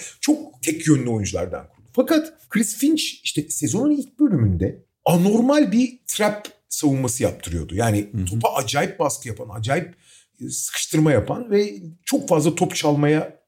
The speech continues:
Speaker 1: yıkayıp top kaybına zorlamaya dayalı savunma yaptırıyordu. Bu inanılmaz bir çaba ister.
Speaker 2: Hı hı.
Speaker 1: Fakat işte biraz evvel bahsettiğim gibi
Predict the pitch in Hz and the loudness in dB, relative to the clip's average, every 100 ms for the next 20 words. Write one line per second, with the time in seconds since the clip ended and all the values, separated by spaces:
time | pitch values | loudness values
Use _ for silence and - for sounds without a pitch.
0 | - 135 190 - 175 - 151 151 151 143 | -12 -8 -6 -6 -6 -2 -2 -2 -4 -4
1 | 139 143 143 113 95 87 101 92 76 - | -2 -2 -4 -4 -4 -2 -2 -2 -4 -12
2 | - 156 190 214 - 208 220 214 208 156 | -10 -6 -4 -6 -4 -2 0 2 2 0
3 | 139 - 92 87 - - - - 90 92 | -2 0 0 0 0 -2 -2 -4 -4 -4
4 | 101 247 285 269 - - 147 - 147 117 | -2 0 2 2 -2 -10 -6 0 0 2
5 | 170 190 202 185 170 165 190 - 262 202 | 0 2 2 4 6 4 2 -8 -8 -4
6 | 101 104 | 0 0